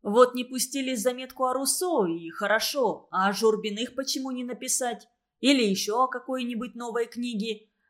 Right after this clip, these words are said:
Может, о ней кто-нибудь и не знает?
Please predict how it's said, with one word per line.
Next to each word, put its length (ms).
Может, 580
о 120
ней 240
кто-нибудь 540
и 60
не 120
знает? 440